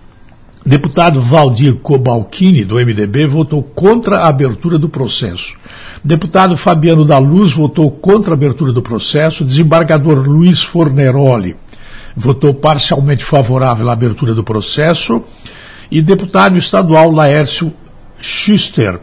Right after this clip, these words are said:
do P S B, votou parcialmente favorável à abertura do processo. É, há três denúncias,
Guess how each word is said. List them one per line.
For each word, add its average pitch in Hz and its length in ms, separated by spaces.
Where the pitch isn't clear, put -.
do 120 140
P 147 160
S 135 300
B, 147 240
votou 139 400
parcialmente 156 720
favorável 147 560
à - 20
abertura 135 460
do 120 140
processo. - 720
É, 135 680
há 170 180
três 226 400
denúncias, 180 1200